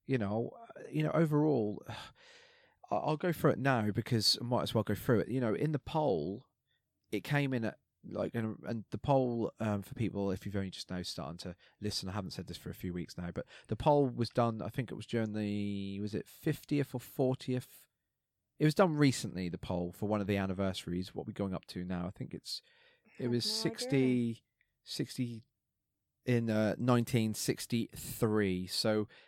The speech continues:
Speaker 1: that was, what was that? It's about, is that sixty years ago now? It is sixty years, isn't it?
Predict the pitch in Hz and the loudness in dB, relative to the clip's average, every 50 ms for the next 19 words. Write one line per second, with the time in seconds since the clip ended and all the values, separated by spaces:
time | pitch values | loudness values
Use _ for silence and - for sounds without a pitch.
0 | _ - 131 120 123 123 110 - - - - - - _ _ _ _ _ - 110 | _ -2 -2 0 0 0 -2 -2 -2 -2 -2 -2 -4 _ _ _ _ _ -12 -12
1 | - - 107 - - 110 104 104 - - - - - - - 117 - 113 113 110 | -10 -10 -10 -8 -6 -4 -4 -4 -6 -8 -10 -12 -12 -12 -10 -2 0 2 4 6
2 | 110 110 110 - - _ _ _ _ _ _ _ _ _ _ - - - - - | 6 4 4 2 -2 _ _ _ _ _ _ _ _ _ _ -10 -8 -6 -4 -2
3 | - - - - - 147 139 151 160 156 151 156 156 151 151 147 147 147 143 151 | -2 -4 -4 -4 -2 0 2 4 4 4 4 2 4 4 4 4 4 2 2 2
4 | 151 151 - - - 127 123 123 113 104 - - 95 - - - 110 107 101 92 | 0 0 -2 -2 0 2 2 2 2 2 2 0 -2 -4 -4 -4 0 0 0 0
5 | 90 95 101 90 90 90 - | 0 -2 -6 -8 -8 -8 -10